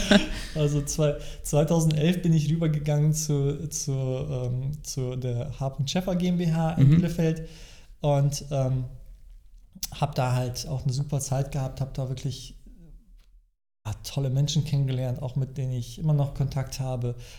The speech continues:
Speaker 1: Hab sehr viel auch wieder lernen dürfen, ähm, sehr viel Verantwortung auch bekommen
Speaker 2: Mhm.
Speaker 1: und, äh, hat auch viel Spaß gemacht, aber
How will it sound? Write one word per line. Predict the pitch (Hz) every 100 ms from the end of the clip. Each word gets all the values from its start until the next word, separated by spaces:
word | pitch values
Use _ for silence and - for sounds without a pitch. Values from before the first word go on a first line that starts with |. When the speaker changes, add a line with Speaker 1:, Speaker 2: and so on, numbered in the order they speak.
| -
Speaker 1:
Hab | -
sehr | 127 170
viel | 165 151
auch | 147 151
wieder | 143
lernen | 135 151 170
dürfen, | 170 170 175 185 196 - - - - - -
ähm, | 143 139 139 135
sehr | 135 147
viel | 151
Verantwortung | 143 143 170 170 170 170
auch | 156 156
bekommen | - - 151 - 165 196 233 -
Speaker 2:
Mhm. | - 123
Speaker 1:
und, | 147 220 -
äh, | 143 143 135 139 139
hat | 143 - -
auch | 143
viel | - 147
Spaß | - 135 151
gemacht, | 160 147 139
aber | 147 139